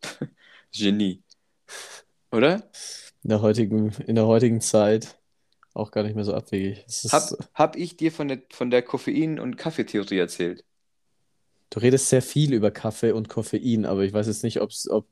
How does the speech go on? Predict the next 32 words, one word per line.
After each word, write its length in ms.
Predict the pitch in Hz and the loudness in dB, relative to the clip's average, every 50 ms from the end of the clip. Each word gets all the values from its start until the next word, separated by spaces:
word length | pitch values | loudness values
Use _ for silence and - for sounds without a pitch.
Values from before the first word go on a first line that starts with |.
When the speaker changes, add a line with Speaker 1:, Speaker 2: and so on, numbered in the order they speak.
| _ | _
Speaker 2:
da 120 | - 107 107 | 2 4 4
eine 140 | 104 104 | 4 2
Theorie 420 | - - 117 107 104 101 110 113 120 | 0 0 0 0 0 0 -2 -4 -2
schon 200 | - - 101 95 | -2 -2 -2 -2
mal 140 | 90 85 85 | -2 -2 -4
dabei 360 | 87 85 - 82 82 85 85 | -4 -4 -4 -6 -6 -6 -6
war. 160 | 85 82 - | -6 -6 -6
Wenn 100 | 98 101 | -2 0
du 100 | 127 139 | 0 2
anfängst, 760 | - - 117 123 127 - - 95 87 90 92 - - - - _ _ _ _ _ _ _ _ _ _ - | 4 2 2 2 0 -2 -2 -2 -2 -2 -4 -8 -12 -14 -16 _ _ _ _ _ _ _ _ _ _ -2
dann 100 | - 107 | -2 -2
Speaker 1:
Okay, 20 | |
Speaker 2:
komm 220 | - - 120 123 - | 2 6 6 6 8
Speaker 1:
es 80 | 127 | 6
Speaker 2:
ich 60 | 117 - | 6 6
Speaker 1:
fängt 140 | - - | 6 6
Speaker 2:
eventuell 100 | 110 101 | 6 4
Speaker 1:
nämlich, 200 | 98 - 104 104 | 4 4 4 4
Speaker 2:
dahinter. 460 | 101 101 98 110 104 95 - 85 90 - - _ _ _ | 4 2 0 0 -2 -2 -2 -2 -2 -4 -10 _ _ _
Speaker 1:
es 140 | - - | -10 -2
fängt 180 | - 123 127 - | 0 0 0 0
nämlich 280 | 135 131 127 120 113 - | 0 2 2 0 0 0
so 160 | - 139 - | 0 2 2
an, 340 | - 117 123 139 160 185 190 - 165 - _ | 2 2 0 -2 -4 -6 -8 -8 -8 -8 _
<clears throat> 80 | _ | _
dass 520 | - 160 151 123 110 110 107 - - - - | 0 2 4 6 4 4 2 0 -6 -8 -4
man 260 | 120 113 110 113 113 | -2 0 0 0 -2
sich 220 | 110 117 110 - | -4 -6 -10 -12
gefragt 460 | - 101 - - 104 110 120 123 127 | -16 -18 -6 0 0 0 0 0 -2
hat, 260 | 143 143 147 143 - - _ _ _ _ _ _ | -4 -4 -4 -4 -8 -16 _ _ _ _ _ _
wieso 800 | - 104 107 107 104 - 113 120 131 139 151 160 160 175 170 - _ _ _ _ _ _ _ - | -8 -4 -4 -4 -4 -2 -2 0 2 4 4 4 2 0 -2 -10 _ _ _ _ _ _ _ -4
die 480 | 113 107 104 104 104 104 107 104 - | -2 -2 0 0 0 0 0 0 -2